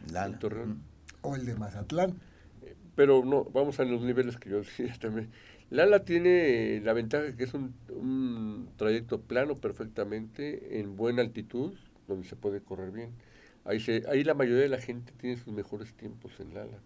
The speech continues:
Speaker 3: A pesar
Speaker 2: Por
Speaker 3: del calor.
Speaker 2: Arranca
Speaker 1: Por lo plano.
Speaker 2: temprano y es en marzo, que no hace tanto calor.
Speaker 3: Ujú.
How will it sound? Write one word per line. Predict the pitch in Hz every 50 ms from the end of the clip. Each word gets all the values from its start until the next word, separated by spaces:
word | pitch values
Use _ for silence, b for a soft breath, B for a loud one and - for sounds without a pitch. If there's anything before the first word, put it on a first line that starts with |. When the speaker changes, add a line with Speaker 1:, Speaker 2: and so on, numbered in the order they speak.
| - -
Speaker 3:
A | 123
pesar | 120 98 127 135
Speaker 2:
Por | 139 147
Speaker 3:
del | 143
calor. | 143 156 160 170 - B B B B B B B - - _ _ _ _ _ - -
Speaker 2:
Arranca | - 117 120
Speaker 1:
Por | 117 120 110
lo | 104 131
plano. | 123 120 120
Speaker 2:
temprano | 110 110 139 139 143 147 147 165 - - - _ _ _ _ _ _ _ _
y | - 107
es | 101 -
en | 123 113
marzo, | 117 127 127 127 120 120 - 101 -
que | - 95
no | 85 95
hace | 104 - 104
tanto | - 92 95 92 92 98
calor. | - 101 101 101 107
Speaker 3:
Ujú. | 113 123 _ - 104 104 101 107